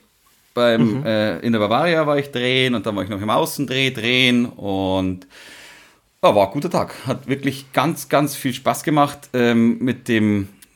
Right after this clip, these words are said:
Speaker 1: äh, mit dem Kollegen Joachim Lätsch, äh, spiele ich wahnsinnig gerne zusammen,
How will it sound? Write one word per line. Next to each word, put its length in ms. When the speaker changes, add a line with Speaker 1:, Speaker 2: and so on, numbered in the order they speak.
Speaker 1:
äh, 160
mit 180
dem 400
Kollegen 400
Joachim 380
Lätsch, 460
äh, 280
spiele 260
ich 80
wahnsinnig 320
gerne 300
zusammen, 380